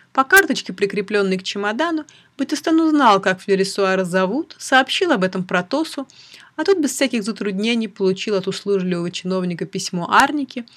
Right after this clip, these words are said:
и без всякого стеснения таковое прочёл. «Странно!»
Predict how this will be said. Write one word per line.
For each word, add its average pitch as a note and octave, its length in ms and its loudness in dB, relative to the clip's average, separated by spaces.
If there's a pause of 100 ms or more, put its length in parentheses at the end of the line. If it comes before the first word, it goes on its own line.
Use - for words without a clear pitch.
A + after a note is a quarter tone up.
(220)
и G4 60 -2
без G4 140 6
всякого F4+ 360 2
стеснения A#3+ 640 -2
таковое F#3+ 420 0
прочёл. F3 580 -6 (1300)
«Странно!» E3+ 880 0